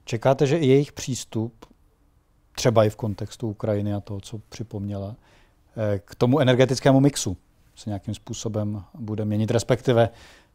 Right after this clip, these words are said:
ta snaha o to přeci jen některé moderní technologie, zelenější,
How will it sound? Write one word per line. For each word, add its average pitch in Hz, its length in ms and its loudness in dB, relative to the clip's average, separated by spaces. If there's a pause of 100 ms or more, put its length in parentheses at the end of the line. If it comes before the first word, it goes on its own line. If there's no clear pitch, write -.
(100)
ta 107 460 2 (460)
snaha 127 420 2
o 123 100 -2
to 117 160 -6
přeci - 340 -10
jen 113 200 -2
některé 110 520 -2
moderní 107 540 -4
technologie, 104 680 -6
zelenější, 101 840 -4